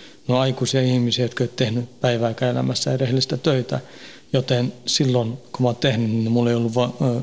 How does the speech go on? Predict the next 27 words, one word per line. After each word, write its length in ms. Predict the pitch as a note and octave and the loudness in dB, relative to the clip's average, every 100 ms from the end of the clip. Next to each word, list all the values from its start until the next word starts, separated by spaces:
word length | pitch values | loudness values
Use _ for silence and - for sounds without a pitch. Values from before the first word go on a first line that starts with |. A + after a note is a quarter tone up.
| - | 0
mä 140 | D3 | 2
oon 100 | B2+ | 2
oikeuttanut 520 | C#3 C3 B2+ - A#2+ | 2 0 0 2 0
sen 200 | - B2+ | 2 0
sillä 220 | - A#2 G#2+ | 2 0 0
tavalla. 300 | A#2 A2+ - - - - | 0 0 -6 -16 -6 -2
Mutta 280 | C3 C#3 | 0 2
ainahan 360 | C3 C3 B2 B2 | 2 2 2 2
mä 120 | C3 | 4
oon 160 | C3 B2+ - - - - | 2 0 -8 -20 -14 -2
ollut 180 | C#3+ C3 | -2 0
tosi 220 | D3+ B2 | 0 2
surullinen 580 | C3+ C3 C3 B2+ B2 A#2+ | 2 2 2 2 2 0
ja, 100 | A#2 - - - - - - | -2 -8 -20 -20 -20 -16 -4
tota, 480 | C3+ C3+ B2 A#2+ A#2+ | -2 0 2 2 2
miettinyt, 360 | B2+ B2 B2+ | 0 0 0
että 120 | A#2+ - | -2 0
se 60 | B2+ | -2
on 180 | A#2+ - - - - - | -2 -6 -16 -20 -20 -6
traagista, 460 | - C3 A#2+ B2 C3+ | 0 2 2 0 0
että 240 | B2+ C3 C3 - - - A#2 | 0 -2 -4 -8 -20 -4 0
heidän 280 | B2+ A2+ | 0 2
läheiset 360 | B2 A2+ - - | 0 0 -2 -2
kärsii 360 | C3+ B2+ - A#2+ | -2 0 0 0
siitä, 380 | C3+ A#2+ A#2+ A2 - - - - - | 0 0 -2 -4 -12 -20 -20 -20 -20
että 160 | - B2 | -4 0
heidän 340 | A#2 A#2 A2+ | 2 0 -2